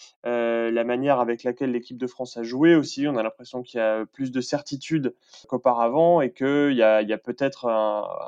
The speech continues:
un système tactique, un schéma, en tout cas, qui commence à être assez stable et sur lequel il, l'équipe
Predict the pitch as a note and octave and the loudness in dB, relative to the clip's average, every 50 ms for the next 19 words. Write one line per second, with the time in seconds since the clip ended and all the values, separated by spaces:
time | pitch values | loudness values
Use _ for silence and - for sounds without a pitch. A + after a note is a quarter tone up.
0 | - - A#2 A#2 A#2 - - C3 - - - C#3 C3 A#2+ - C#3+ C#3 - - - | -8 -6 -6 -6 -6 -8 -12 -18 -8 -2 -2 0 0 0 0 -2 -2 -2 -4 -4
1 | D3+ E3 E3+ E3+ D#3 C#3+ B2+ A#2+ - - C3 B2+ C#3+ D3 D#3 D#3+ D#3 C#3+ C3 - | 0 2 2 2 2 0 -2 -2 -2 -2 0 2 6 6 8 8 6 4 2 -2
2 | _ - - D3 - - B2 A#2+ A#2 A#2 A#2 A2+ - C3+ C3 C3 C3+ C#3 - - | _ -4 -4 -4 -4 -6 -8 -8 -6 -6 -8 -8 -4 -2 0 0 0 0 0 -2
3 | B2 - - - B2 - - B2+ - - D#3+ E3 E3+ D3 B2+ - - _ _ _ | -4 -4 -4 -8 -10 -8 -10 -10 0 4 6 6 6 6 2 -2 -4 _ _ _
4 | _ _ _ _ _ _ - A#2 A#2 A#2 A#2 - - - A#2+ A#2 B2 B2+ B2+ C3 | _ _ _ _ _ _ -8 -6 -6 -6 -6 -6 -4 -2 0 2 2 0 0 2
5 | - E3 E3 D#3+ C#3+ C3 B2 A#2+ A#2+ A#2 A#2 G#2+ G#2+ A2 - - A#2 B2 B2+ B2 | 2 4 4 4 2 0 0 -2 -2 -4 -6 -8 -8 -10 -10 -6 -4 -4 -4 -4
6 | - - D3 - | -6 -10 -10 -10